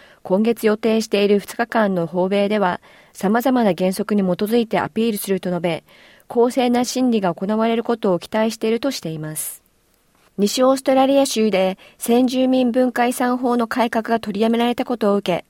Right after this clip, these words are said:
当時州のアボリザル問題担当相を務めたベン・ワイアット議員が、撤回は必然であったと語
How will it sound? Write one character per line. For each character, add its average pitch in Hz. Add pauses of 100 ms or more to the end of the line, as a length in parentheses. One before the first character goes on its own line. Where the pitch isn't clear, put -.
当 247
時 202
州 233
の 190
ア 165
ボ 190
リ 220
ザ 226
ル 220
問 196
題 233
担 226
当 247
相 220
を 190
務 185
め 196
た 160
ベ 185
ン・ 208
ワ 220
イ 233
ア 226
ッ 220
ト 185
議 170
員 190
が、 170 (360)
撤 180
回 214
は 202
必 214
然 233
で 247
あ -
っ 240
た 262
と 254
語 -